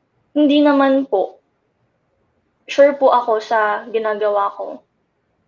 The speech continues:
Tapos, andyan na rin yung family events, family gatherings na, "Oh, asan si Jessa?"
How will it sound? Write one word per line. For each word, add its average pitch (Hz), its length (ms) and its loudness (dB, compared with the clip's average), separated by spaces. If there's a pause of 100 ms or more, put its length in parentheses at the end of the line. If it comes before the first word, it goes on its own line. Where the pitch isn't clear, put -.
(240)
Tapos, 240 480 -2
andyan 226 400 -2
na 220 80 2
rin 214 160 2
yung 214 240 -6
family 208 560 -4
events, 269 560 0
family 220 480 -4
gatherings 226 720 -2
na, 220 400 -2 (1120)
"Oh, 320 80 6
asan 339 320 4
si 302 160 -6
Jessa?" 262 560 2